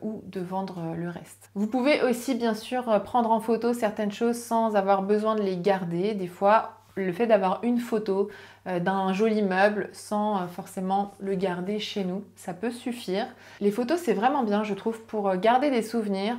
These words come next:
parce que, euh, c'est un souvenir vivant, on voit l'objet en question et ça prend pas de place puisque c'est une seule photo et c'est même, euh, peut-être des fois des photos numériques aussi que vous pouvez garder sur votre ordinateur. Donc n'hésitez pas à prendre des photos.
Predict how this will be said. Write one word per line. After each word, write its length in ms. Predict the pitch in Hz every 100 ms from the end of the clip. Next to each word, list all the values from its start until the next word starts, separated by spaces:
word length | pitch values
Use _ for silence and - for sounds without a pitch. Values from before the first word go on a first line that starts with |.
| -
parce 240 | 196 -
que, 280 | - 240 254 - - - -
euh, 280 | 190 185 180 180 - -
c'est 80 | 208
un 140 | 196
souvenir 440 | 190 220 226 247 226
vivant, 540 | 220 220 208 214 -
on 100 | 202
voit 560 | 196 202 233 247 269 269 -
l'objet 480 | 202 214 208 220 226
en 120 | 214
question 520 | 208 220 - 247 302 -
et 220 | 220 247 -
ça 160 | - 202
prend 260 | - 226
pas 240 | 226 - 233
de 80 |
place 460 | 233 196 233 - -
puisque 240 | - - 214
c'est 300 | - 185 -
une 180 | 220 220
seule 200 | 247 240
photo 460 | - 208 208 262 - - - -
et 120 | 208
c'est 140 | 208
même, 220 | 196 208
euh, 80 | 196
peut-être 320 | 180 196 202
des 60 | 185
fois 140 | 190
des 80 | 190
photos 300 | 175 196 196
numériques 460 | 190 190 180 196 202
aussi 220 | 180 202
que 40 |
vous 120 | 196 185
pouvez 280 | 180 190
garder 280 | 185 180 196
sur 200 | 208 190
votre 240 | 180 185 208
ordinateur. 720 | 202 202 185 180 185 202 214
Donc 320 | 202 202 - -
n'hésitez 460 | 202 214 214 208
pas 180 | 196 220
à 100 | -
prendre 220 | 180 214 208
des 80 |
photos. 280 | 202 196 -